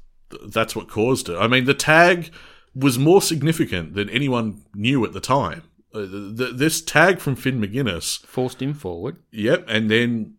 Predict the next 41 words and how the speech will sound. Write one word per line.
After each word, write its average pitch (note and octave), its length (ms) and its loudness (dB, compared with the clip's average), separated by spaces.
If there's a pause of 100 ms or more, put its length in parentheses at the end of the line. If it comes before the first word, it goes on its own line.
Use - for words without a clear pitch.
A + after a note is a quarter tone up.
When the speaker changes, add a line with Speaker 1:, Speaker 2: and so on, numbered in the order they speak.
(120)
Speaker 1:
crunch. - 640 -2
Uh, A#2 180 -2
I C3 40 0
mean, C3+ 240 -2
you're B2+ 160 -2
not E3 220 0
to D#3+ 80 0
know C#3+ 280 4
that A#2+ 120 0
that's G#2+ 180 -6
gonna G2+ 160 -2
happen, A#2 280 -4
but F#2+ 100 -4
that's A#2+ 200 0
how A2 160 2
it - 80 -6
played G2 300 -2
out, G#2+ 260 2
and, F#2+ 200 -6 (680)
uh, - 140 -12 (880)
hugely E3+ 420 4
significant E2+ 540 -6
turning F2 300 -4
point D#2+ 200 -8
in E2+ 60 -14
the E2+ 80 -10
season. F2 460 -12 (380)
You E3 120 0
would F3+ 100 6
have D#3 100 4
noticed D3 400 4
that, A#2 220 -4
um, G#2 300 -2
opposition A2+ 480 -4
supporters F#2+ 400 -6
came G#2+ 260 0
for F2+ 240 -6
me F2+ 120 -8
<laughs> - 20 -4
over A#2+ 200 4
that. A2+ 240 0